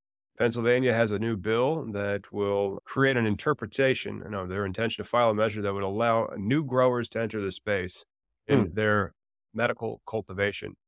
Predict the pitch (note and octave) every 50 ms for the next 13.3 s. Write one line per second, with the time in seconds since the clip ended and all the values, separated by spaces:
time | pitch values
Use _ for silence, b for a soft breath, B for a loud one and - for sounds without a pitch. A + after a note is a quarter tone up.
0 | _ _ _ _ _ - - A2 G#2+ G#2 - F2 - - B2+ C3 D3 D3 B2 A2+
1 | B2 A#2 A2 - - - C3 B2+ C#3+ D#3+ E3+ E3+ E3+ D#3+ - - A#2+ A#2 - C3
2 | C3 C#3 C#3 C3+ - - - - B2 A#2 B2 C3 C3+ C#3 C#3+ C3+ - - A#2 A#2
3 | A#2 A#2 B2 A2+ - - A#2 A2+ - - A2+ G#2+ G2 F#2+ A#2 A#2+ A2+ - G#2+ -
4 | - G2+ G2 F#2 F2+ - G#2 G#2+ G#2+ G#2+ G#2 G#2 A2 - - G#2+ G2+ - A2 A2+
5 | A2 G#2 G#2 G2+ G#2 G2+ G2+ - - - A2 G#2+ A2 G#2+ - - - - A#2 A#2
6 | - A2 A2+ G#2+ G2+ G2+ G2 - - - A#2 A#2 A#2 A2+ G#2+ G#2 - A2 A2 G#2+
7 | G#2 G#2 G#2 - - _ _ _ _ _ _ - A2 A2 G#2 A#2 A#2 A2+ A2+ A2+
8 | G#2+ - A2 G#2 - - A2 G#2+ G#2+ - - G2+ - - G2+ G2 - - - -
9 | A#2 A2+ A2+ A2+ A2 G#2 G#2 G2+ G2 G2+ G2 - G2+ F#2+ F#2 F#2 F#2 - - -
10 | - G#2 G2 F#2 - - B2+ B2+ C3 C3 B2+ B2 B2 _ _ _ _ _ _ _
11 | _ _ _ _ - A2 B2 C3+ C3+ C#3 C3 - - - A#2+ A#2+ A#2+ A#2 A2+ G#2+
12 | G2+ - - _ _ _ _ - A2 A2+ B2+ C3+ - A#2 G#2 F#2 E2 C#2+ C#2+ -
13 | - - - C#2+ -